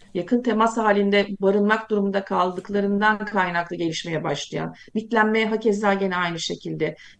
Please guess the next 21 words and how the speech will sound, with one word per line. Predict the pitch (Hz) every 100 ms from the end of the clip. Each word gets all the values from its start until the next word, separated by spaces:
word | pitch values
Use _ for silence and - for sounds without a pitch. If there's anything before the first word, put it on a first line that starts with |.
| -
baş | 185 185 -
gösteren | 180 180 175 165 165
bir |
durum. | 165 160
Yavaş | 175 170 170
yavaş | 180 170 -
artışa | 185 190 190 214
da | 208
geçecektir | 180 175 160 156 - 160
çadır | 180 165 165
kentlerde. | 160 156 - 160 151 190 254 - - - _ -
E, | 190 185 185 190
diyare | 190 247 247 254
dediğimiz | 233 226 233 226 240
ishal | - 226 226
gelişiyor | 220 208 208 220 208 202
yavaş | 208 202 202 202
yavaş | 196 196 -
o | 196 -
çocuklarda | - 190 208 196 190 190 190
tabii | 190 185 185